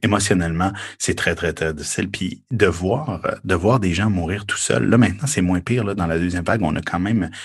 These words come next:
présence de famille, ce qu'on n'avait pas dans la première vague, mais ça reste quand même qu'il y a juste une seule personne par jour qui peut venir voir, euh, les, les patients. Et, euh, je parle de, des membres de la famille, puis c'est souvent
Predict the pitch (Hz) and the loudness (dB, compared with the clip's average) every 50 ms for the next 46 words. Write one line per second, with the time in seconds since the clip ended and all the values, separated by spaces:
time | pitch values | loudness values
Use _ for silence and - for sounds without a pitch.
0 | - - _ - - - 92 98 110 107 98 87 - - - 87 82 82 90 98 | -16 -14 _ -2 0 0 2 2 0 2 0 -2 0 0 0 0 0 0 -2 -4
1 | 107 107 95 101 - - - - - - 98 85 82 82 82 80 - 101 104 92 | -4 -6 -6 -10 -14 -16 -14 -10 -4 -2 0 0 2 0 0 0 2 2 2 2
2 | 85 80 78 78 - - 90 85 78 76 85 104 113 110 95 92 - 92 104 123 | 2 0 -2 -2 -4 -4 -2 -2 -2 0 0 2 2 2 2 0 0 -2 -4 -4
3 | - - 110 95 95 104 107 104 - 80 80 - - - - - _ 127 117 113 | -4 -2 -2 0 2 0 0 2 0 0 0 0 -2 -4 -4 -2 _ 6 6 6
4 | 110 - 101 95 95 95 85 - - - 101 92 92 82 80 90 - - - - | 6 4 2 0 0 -2 -4 -4 -4 -4 -4 -4 -4 -4 -4 -4 -6 -6 -6 -8
5 | - - - - 85 80 90 85 80 78 80 85 87 92 90 78 69 - - - | -8 -8 -6 -6 -4 -4 -2 -4 -4 -2 -2 -2 0 0 0 0 0 -2 -2 -6
6 | - - - - - - - - - - - - 87 85 76 71 71 - - - | -12 -18 -20 -18 -20 -20 -14 -14 -14 -6 -4 -2 -2 -2 -2 -6 -8 -10 -14 -16
7 | - - - _ _ _ _ - 85 - 87 - - - 101 104 123 135 127 - | -20 -20 -20 _ _ _ _ -6 -4 -4 -4 -4 -4 -2 0 0 0 0 -2 -8
8 | - - - - _ _ - 101 87 82 80 78 73 73 73 73 80 - - 87 | -14 -16 -18 -20 _ _ -8 -4 -4 -2 -2 -2 -2 -4 -4 -6 -6 0 0 0
9 | 85 80 78 - - 85 85 90 92 85 82 - - 82 82 90 104 107 - - | 2 2 -2 -2 -2 -2 -2 0 0 -2 -2 -2 -4 -2 -2 -2 -2 -2 -2 -2
10 | - 92 - - - - | -2 -2 -2 -2 -2 -2